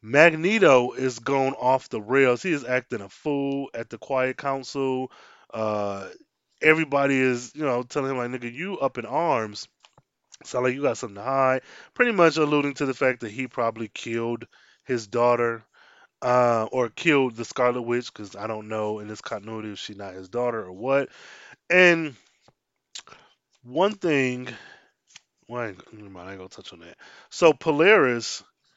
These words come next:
and the X-Men are, like, watching over this forensic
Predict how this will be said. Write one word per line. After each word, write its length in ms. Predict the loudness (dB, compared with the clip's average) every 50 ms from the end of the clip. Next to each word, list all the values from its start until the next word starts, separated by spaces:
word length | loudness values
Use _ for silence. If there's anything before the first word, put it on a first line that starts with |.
| _ _ _ _ _ _ 0
and 500 | 4 4 6 6 4 2 0 -2 -6 -8
the 140 | -6 -6 -4 0
X-Men 540 | 2 0 0 0 -4 -8 -4 -4 -2 -2
are, 80 | -2 -2
like, 300 | 0 0 -2 -2 -4 -8 _ _ _ _ _ _ _ _ _ _ _ -20
watching 520 | -14 -6 0 0 0 0 0 -2 -6 -4
over 240 | -2 -2 -2 -2 -2
this 240 | -4 -4 -4 -4 -6
forensic 880 | -10 -10 -10 -6 -4 -4 -4 -6 -6 -2 0 0 0 0 -2 -4 -12